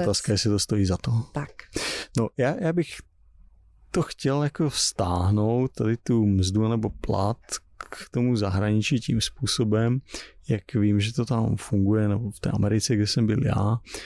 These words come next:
Speaker 1: tam ti mladí lékaři, ti pracují stejně jak my, možná dokonce ještě i více. Oni mají tak za týden kolem šedesáti až osmdesáti hodin týdně odpracovaných,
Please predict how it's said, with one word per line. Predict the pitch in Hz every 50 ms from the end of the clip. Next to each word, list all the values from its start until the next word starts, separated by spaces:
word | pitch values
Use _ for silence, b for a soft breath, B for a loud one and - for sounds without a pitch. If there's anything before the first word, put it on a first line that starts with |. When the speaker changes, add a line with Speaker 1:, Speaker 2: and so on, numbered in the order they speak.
| B B B B B _ _
Speaker 1:
tam | - 120 113 117 120 -
ti | - - 156
mladí | 147 127 107 95 95 101 110 131 139
lékaři, | 113 92 - - - - 92 90 - 104 104 110 127 139 147 - - - - - - - -
ti | - - 110
pracují | - - - 120 - - - 135 120 117 113 110 107 104 104 101 101
stejně | - - - - _ _ - 123 120 123 123 123 123 120 113
jak | 107 98 92 95
my, | 101 104 110 117 123 131 135 131 - _ -
možná | 113 107 110 110 110 113 107 104 - - -
dokonce | 143 - - 127 113 107 - 120
ještě | 117 107 - - - -
i | 131 120
více. | 107 107 104 101 - - - 117 113 120 139 - - - B B B B B B B B B B B B
Oni | 120 113 107 110
mají | 110 113 113 113 117 117 110 107 104 101 110 - _ _ - _ _ _ _ -
tak | - - - - - - - - B B B B B B B B B
za | - 104 104
týden | - - - 117 101 107 110 110 107
kolem | - - 120 113 110
šedesáti | 107 - - 123 107 107 104 - - 110 107 107 - - - 117 110 113 120
až | 113 107 - - - -
osmdesáti | - 143 - - 139 117 107 104 - - - 120 110 110 110 107 107 107 107 101 - - - 110 104 101 104
hodin | - - 107 104 95 98 104 110 120 139 147 - _ _ _ _ _ _ _
týdně | - - 117 110 104 104 110 113 123
odpracovaných, | - 92 - - - 113 107 - - - 113 107 107 107 110 131 147 147 - -